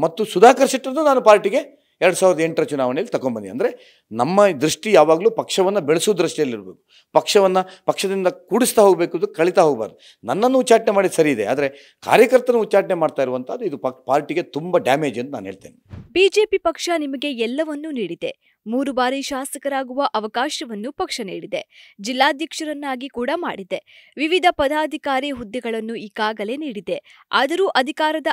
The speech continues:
Speaker 2: ಆಸೆಗಾಗಿ ಪಕ್ಷೇತರ ಸ್ಪರ್ಧಿಯಾಗಿ ಸ್ಪರ್ಧೆ ಮಾಡುತ್ತಿದ್ದಾರೆ ಎಂಬ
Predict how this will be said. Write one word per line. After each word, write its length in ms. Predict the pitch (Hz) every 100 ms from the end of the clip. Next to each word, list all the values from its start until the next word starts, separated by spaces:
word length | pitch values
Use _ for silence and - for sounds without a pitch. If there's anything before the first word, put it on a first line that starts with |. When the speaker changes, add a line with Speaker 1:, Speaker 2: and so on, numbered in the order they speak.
| -
Speaker 2:
ಆಸೆಗಾಗಿ 600 | 226 - 240 233 233 277
ಪಕ್ಷೇತರ 520 | 208 202 247 240 240 233
ಸ್ಪರ್ಧಿಯಾಗಿ 800 | 233 233 233 320 311 226 190 311 - - -
ಸ್ಪರ್ಧೆ 420 | - 320 339 427
ಮಾಡುತ್ತಿದ್ದಾರೆ 800 | 349 302 294 285 233 277 277 269
ಎಂಬ 160 | 240